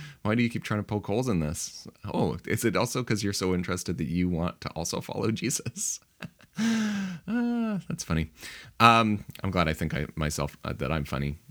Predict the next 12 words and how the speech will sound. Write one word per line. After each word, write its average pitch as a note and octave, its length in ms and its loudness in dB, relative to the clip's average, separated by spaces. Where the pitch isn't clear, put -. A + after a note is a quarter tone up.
Um, G2 300 4
<laughs> - 1900 -6
uh, D#2 400 4
well, E2 140 2
it's - 140 -4
the D2 80 -4
text - 320 -8
that's, - 300 -12
that's, - 320 -10
I - 60 -8
think, - 200 -14
funny. - 240 -12